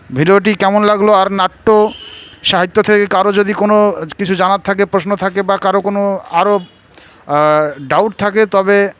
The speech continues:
আমি আরও একটি ভিডিও শেষের দিকে করে দেওয়ার চেষ্টা করব। আহ, আপাতত এই স-, এই প্রশ্নগুলি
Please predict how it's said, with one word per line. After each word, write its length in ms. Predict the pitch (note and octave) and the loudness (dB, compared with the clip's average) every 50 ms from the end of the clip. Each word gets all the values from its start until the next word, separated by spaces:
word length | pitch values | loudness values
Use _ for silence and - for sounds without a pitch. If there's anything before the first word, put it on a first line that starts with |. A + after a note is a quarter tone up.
| _ _ _ - | _ _ _ -4
আমি 280 | D#3 E3 F3+ F#3 F#3 | -4 -4 -4 -4 -6
আরও 300 | F3 - E3+ F3+ F#3+ G#3 | -4 -2 -2 0 2 2
একটি 320 | G#3 G3+ - - - G3+ F#3 | 0 0 -2 -4 -10 -8 -6
ভিডিও 460 | D#3+ F3 F3 G3 F#3+ F#3+ F#3+ F#3+ D#3+ - | -6 -4 -2 -2 0 0 0 -2 -6 -8
শেষের 260 | - - F#3 D#3+ F#3+ F3 | -10 -8 -8 -6 -6 -4
দিকে 200 | F#3 F#3+ F#3 E3 | -2 -2 -2 0
করে 180 | F3+ F3+ F3 | 0 -2 0
দেওয়ার 160 | E3+ F3+ E3+ | 2 0 0
চেষ্টা 280 | - F#3 F3 - - F#3+ | 0 0 -2 0 0 0
করব। 340 | F3+ F#3+ F#3+ F#3 F#3+ F#3+ F#3+ _ _ - - - - - - _ | 0 0 0 0 0 -2 -2 _ _ -20 -20 -20 -20 -20 -20 _
আহ, 640 | - C3 C3+ C3+ C#3 C#3 C#3 C#3+ C#3 - _ - D3+ | -8 -4 -2 0 2 2 2 0 -2 -6 _ -14 -8
আপাতত 340 | C#3+ F#3 G3 G3+ G3+ E3+ G#3 | -4 -2 -2 -2 0 0 2
এই 380 | G3+ G3+ G3 D#3+ D3+ F#3 F#3+ | 2 2 0 0 0 -2 0
স-, 100 | - G3+ | 0 0
এই 220 | F#3 E3 G3 G3 G3 | -2 0 0 0 0
প্রশ্নগুলি 1000 | E3 F#3 G3 F#3 - G3+ G3+ G3+ F3+ F#3+ F#3+ G3 F#3+ F3+ F3+ G#3 G3+ F3 F3 | 0 -2 -2 -2 0 0 0 0 0 0 0 0 2 2 0 0 -2 -6 -10